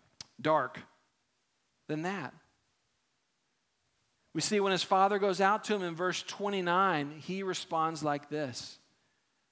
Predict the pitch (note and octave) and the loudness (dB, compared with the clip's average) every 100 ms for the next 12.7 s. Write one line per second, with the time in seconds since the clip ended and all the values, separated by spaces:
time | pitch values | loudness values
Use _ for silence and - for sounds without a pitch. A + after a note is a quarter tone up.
0 | _ _ _ F#3+ G#3+ E3+ E3 G#3 D#4 D#4 | _ _ _ -2 0 2 2 2 2 2
1 | - - - _ _ _ - G#3+ C4 C#4+ | -2 -10 -20 _ _ _ 2 4 6 6
2 | C#4 A3 A3 C4 A#3+ F#3 - G3+ B3+ A3+ | 4 0 0 4 4 2 4 6 6 4
3 | G#3 - - A3+ C4 B3+ G#3 - D#3 C3 | 0 -2 2 4 6 2 -4 -8 -8 -6
4 | B2+ G3 - _ - G3+ F#3+ A3 A#3+ C#4+ | -8 -10 -14 _ 2 2 2 2 6 6
5 | B3+ G3+ - E3 D3 D3 C3+ C3 C3 B2 | 6 2 2 0 0 0 0 -4 -10 -8
6 | C3+ F#3+ - - - G#3 G#3+ A#3+ A3 A#3+ | -6 -6 -8 -14 2 4 6 2 4 6
7 | C#4 C4 A3 A#3+ B3 A3+ D#3 G3+ A#3+ B3+ | 6 6 4 2 2 0 4 6 6 4
8 | G#3+ G#3 G3+ F#3 F3 A3 B3 A3 F#3 G3+ | 0 0 2 2 6 6 4 2 4 6
9 | A3 - G#3+ F#3+ - D#3+ - A3+ B3 A#3 | 6 2 4 4 4 -2 0 4 4 2
10 | D3 D3 D#3+ D#3 D3+ C#3 A#2+ - - B2 | 2 2 2 -2 -4 -4 -6 -8 -12 -12
11 | G#2+ G#2 - - _ _ _ _ _ _ | -10 -14 -18 -20 _ _ _ _ _ _
12 | _ _ _ _ A#3+ C#4+ C3 | _ _ _ _ 0 0 0